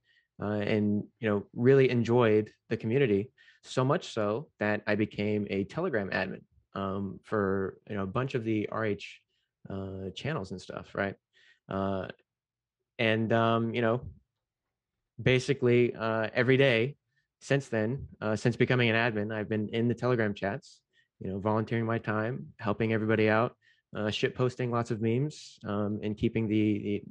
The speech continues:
the atmosphere light and keeping the bears unbanned,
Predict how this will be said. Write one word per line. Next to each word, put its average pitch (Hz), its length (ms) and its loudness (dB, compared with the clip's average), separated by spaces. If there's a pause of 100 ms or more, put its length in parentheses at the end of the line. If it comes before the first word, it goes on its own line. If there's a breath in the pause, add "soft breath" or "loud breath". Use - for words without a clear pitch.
the 110 100 2
atmosphere 104 400 0
light 110 300 0 (380)
and 104 260 0
keeping 127 340 0
the 107 80 0
bears 98 720 -2 (420)
unbanned, 104 640 -2